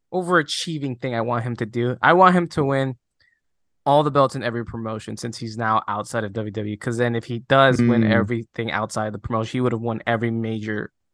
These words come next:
Speaker 1: title there is known to man. So I want him to win the A W, uh,
Speaker 2: Mm-hmm.
Speaker 1: N W A, T N A, and New Japan, 'cause, and R O H, 'cause then, then he, he would have hol-, held every major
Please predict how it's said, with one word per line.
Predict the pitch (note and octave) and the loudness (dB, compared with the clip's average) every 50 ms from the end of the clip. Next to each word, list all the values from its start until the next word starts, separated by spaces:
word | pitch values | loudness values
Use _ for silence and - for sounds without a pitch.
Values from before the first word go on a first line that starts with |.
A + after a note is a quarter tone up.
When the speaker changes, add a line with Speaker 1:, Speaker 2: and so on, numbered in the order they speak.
| _ _ _ _ - | _ _ _ _ -6
Speaker 1:
title | - B2 A2+ A2 A2 G#2 G#2 G#2 - - _ _ _ _ _ | -2 0 0 0 0 -4 -6 -8 -8 -12 _ _ _ _ _
there | - A#2 G#2+ G#2+ | -4 -4 -2 -2
is | G#2+ G#2+ G#2 - | -2 -4 -4 -6
known | A2+ G2 G2+ G#2 | -6 -8 -8 -8
to | - | -8
man. | A2 G#2 G2+ F#2+ F#2+ G2 | -8 -8 -8 -8 -10 -8
So | - G#2+ G#2+ | -4 -2 0
I | G#2+ | 2
want | G#2+ A#2+ A#2+ C3 | 4 4 4 4
him | B2+ A2+ | 4 2
to | - B2+ | 2 0
win | A#2+ A#2 A2+ A2+ A2 _ _ - | 0 0 0 -2 -6 _ _ -2
the | A#2 A#2 | 2 4
A | C3 D#3 | 4 6
W, | D#3+ F3 E3 D#3 D#3 D3 D3+ D3+ D#3+ E3 - _ _ _ _ _ _ _ _ _ _ - | 8 6 6 8 6 6 6 6 4 2 0 _ _ _ _ _ _ _ _ _ _ -2
uh, | - G#2+ G#2+ | 2 4 4
Speaker 2:
Mm-hmm. | G#2+ A2 | 4 4
Speaker 1:
N | C3 C#3 D3+ | 4 4 6
W | D#3+ D#3 D#3+ E3 D#3+ D3+ | 6 6 6 6 6 6
A, | C#3+ C#3 C3+ C3+ C3+ | 6 4 4 4 2
T | B2+ - - - E3 D#3+ | -2 -4 -4 -2 0 0
N | D#3+ D3 | 0 0
A, | C3+ C3 B2+ B2 B2 B2 A#2+ - _ _ _ _ _ _ _ - | -2 -2 -4 -6 -8 -10 -12 -18 _ _ _ _ _ _ _ -10
and | A#2+ A2+ A2+ | -8 -6 -6
New | A#2 A#2+ | -6 -6
Japan, | A2+ G#2+ G#2+ - - G#2 F#2 F#2 - - _ | -6 -6 -8 -6 -6 -6 -6 -6 -10 -12 _
'cause, | - B2+ A#2+ A2+ A#2 - - - | -6 -6 -2 -2 -2 -2 2 4
and | D3+ D3+ C#3+ | 4 6 8
R | C3+ C#3 C3 C3 | 8 10 10 8
O | B2 B2+ | 8 6
H, | B2 A2 A2 - - - | 4 4 2 -2 -4 -2
'cause | C3+ A#2 | -2 0
then, | B2 B2+ B2 | 0 2 2
then | C3+ C3+ B2+ | 2 2 2
he, | C3 C#3 C3+ C3 B2 - | 2 0 0 -2 -4 -6
he | - C#3 | -6 -4
would | C3+ C3 | -2 -2
have | B2+ A#2 | -2 -2
hol-, | A#2 - C3 A#2 A#2 - | -4 -6 -8 -8 -8 -6
held | - - B2+ A#2 - _ - | -4 -4 -4 -4 -4 _ -2
every | - B2+ C3 B2+ C3+ C3+ C3+ | 2 2 2 2 2 0 0
major | C3 B2+ B2 A#2 A2+ A2 A#2 A#2 A2+ | 0 0 0 0 -2 -2 -2 -4 -4